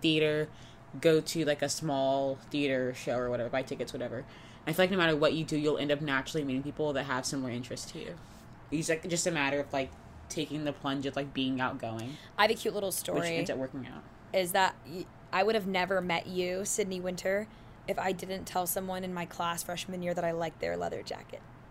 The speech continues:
Speaker 1: Hmm?
Speaker 2: Because it's like a train.
Speaker 1: Okay.
Speaker 2: It's like the person who I told,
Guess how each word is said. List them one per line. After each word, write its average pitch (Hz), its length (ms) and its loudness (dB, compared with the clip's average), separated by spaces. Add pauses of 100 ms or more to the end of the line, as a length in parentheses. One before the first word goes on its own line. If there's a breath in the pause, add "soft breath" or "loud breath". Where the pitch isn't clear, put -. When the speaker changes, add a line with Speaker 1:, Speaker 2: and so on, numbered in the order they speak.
(120)
Speaker 1:
Hmm? 156 160 -4
Speaker 2:
Because 208 880 6 (320)
it's 220 100 4
like 226 120 4
a 208 40 0
train. 160 560 -2
Speaker 1:
Okay. 143 140 -6
Speaker 2:
It's - 160 -4
like 190 280 2 (680)
the 214 80 -2
person 247 460 4
who 240 120 2
I 220 140 8
told, 190 560 0